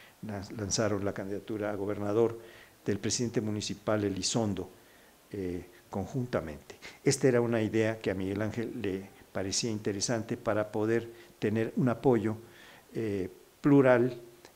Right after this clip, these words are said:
y no identificarse con una sola fuerza política y mantener su independencia, entre otras cosas, a través de esta,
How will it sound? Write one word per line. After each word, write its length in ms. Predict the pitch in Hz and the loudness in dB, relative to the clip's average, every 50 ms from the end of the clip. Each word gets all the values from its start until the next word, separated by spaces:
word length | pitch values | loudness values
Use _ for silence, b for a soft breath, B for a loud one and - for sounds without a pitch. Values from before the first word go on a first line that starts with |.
| - | -4
y 180 | - 139 135 135 | 0 2 2 4
no 220 | 131 123 127 127 | 4 6 6 6
identificarse 840 | 123 113 117 110 101 113 107 - - - - 110 107 104 - 120 110 | 6 4 4 0 -2 -4 -8 -8 -6 -2 0 0 2 2 0 -2 -2
con 140 | - 101 98 | -4 -4 -4
una 200 | 110 113 107 107 | -2 -2 -2 -4
sola 380 | 104 - 123 107 107 104 98 95 | -2 -2 -2 -2 -2 -2 -4 -6
fuerza 500 | - - - 113 104 101 - - 95 85 - | -6 -2 -2 -2 -2 -2 -6 -8 -8 -8 -6
política 640 | - 101 - 113 104 104 - 104 - 117 107 107 110 B B B B B B B B - - | -6 -4 -4 -4 -4 -6 -8 -8 -6 -6 -6 -8 -10 B B B B B B B B -16 -12
y 80 | 117 | -8
mantener 480 | 101 101 98 98 - 110 104 110 110 101 | -6 -6 -6 -4 -4 -6 -4 -4 -6 -8
su 100 | - - | -10 -10
independencia, 720 | 107 101 101 98 - 98 95 90 107 117 120 - - - | -8 -8 -8 -6 -4 -6 -2 0 2 2 2 2 0 -2
entre 180 | 92 90 - 101 | -4 -4 -6 -6
otras 240 | 92 - 92 - - | -6 -6 -8 -8 -6
cosas, 440 | - 120 107 104 - 98 92 - - | -4 -4 -4 -4 -4 -6 -8 -8 -8
a 100 | - 104 | -10 -10
través 420 | - - 101 92 104 98 92 - - | -6 -6 -2 0 0 0 0 -2 -2
de 100 | 104 98 | -4 -4
esta, 380 | 92 - - - - 85 - | -4 -6 -6 -8 -10 -10 -10